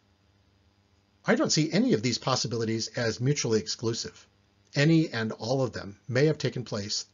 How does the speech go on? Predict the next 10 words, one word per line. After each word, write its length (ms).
throughout 340
the 60
transmission 640
of 100
the 60
text 400
from 200
Isaiah's 480
original 380
writings 500